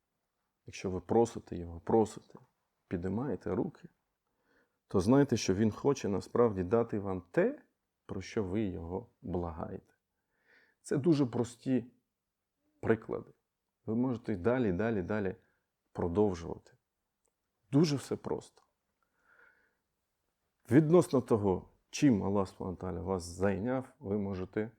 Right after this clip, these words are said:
визначити своє місце перед ним. Воістину, в день джума, дорогі віруючі, є такий момент, коли Аллах, Субхану ва Тааля, приймає наші молитви. Я прошу Всевишнього Аллаха, щоб ми застали цей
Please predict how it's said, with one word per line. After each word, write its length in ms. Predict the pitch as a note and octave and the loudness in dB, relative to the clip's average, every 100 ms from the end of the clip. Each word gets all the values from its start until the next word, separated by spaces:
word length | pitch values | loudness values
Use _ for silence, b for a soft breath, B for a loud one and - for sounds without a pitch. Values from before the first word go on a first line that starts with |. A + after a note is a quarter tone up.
| _ _ | _ _
визначити 920 | F#2 F2 A#2 G#2 G2+ F#2+ - A2+ C3+ D3 _ | -8 0 0 0 -4 -6 -10 -6 -6 -6 _
своє 360 | - - F2+ E2+ | -20 -10 -8 -6
місце 520 | F2 G2+ - - A2+ - _ _ _ _ | -4 -4 -4 -4 -4 -6 _ _ _ _
перед 340 | - G2+ F2+ F2+ | -4 -2 -4 -6
ним. 180 | F2 - _ _ b b b b b b b _ _ - | -8 -10 _ _ b b b b b b b _ _ 0
Воістину, 640 | G2+ D3 - C#3+ A#2+ G2 | 4 4 2 0 2 0
в 80 | E2+ | 2
день 260 | B2+ A#2+ | 2 2
джума, 520 | F2+ F#2+ C#3+ G2+ D2 - _ - | 2 2 2 0 -4 -14 _ -8
дорогі 340 | F2+ F2 G2+ | -6 -4 -4
віруючі, 640 | G2+ A#2+ E2+ - - - G2 | -2 -2 -4 -8 -16 -10 -4
є 140 | A2+ | -4
такий 300 | G#2+ F#2+ G#2 | -6 -10 -8
момент, 420 | F2+ F2+ A2 G#2 | -6 -6 -6 -8
коли 280 | _ F2+ F#2 | _ -4 -4
Аллах, 240 | F2+ F2+ | -4 -6
Субхану 240 | - - E2+ | -8 -12 -12
ва 60 | |
Тааля, 400 | F2 F#2 F2+ F2+ - _ _ _ | -8 -6 -4 -8 -14 _ _ _
приймає 520 | A2+ F#2+ F2 G#2 G2 | -2 0 0 0 0
наші 320 | F2 F2 - | -2 -4 -6
молитви. 580 | E2+ E2+ E2+ - G2 E2+ - _ - | -8 -8 -10 -6 -4 -4 -8 _ -8
Я 160 | F#2 | -6
прошу 320 | F#2+ - F#2 G#2+ | -6 -8 -6 -6
Всевишнього 560 | - F2+ F#2+ - F2 | -4 -6 -6 -8 -6
Аллаха, 260 | F2 F#2+ F#2+ | -4 -4 -8
щоб 220 | - F2+ - | -12 -14 -6
ми 220 | F2+ F#2+ _ _ _ _ _ | -6 -6 _ _ _ _ _
застали 580 | F#2 G2+ F#2+ - B2+ F#2 | -4 -2 -2 0 2 0
цей 400 | - - F2 F2+ | -2 -10 -8 -8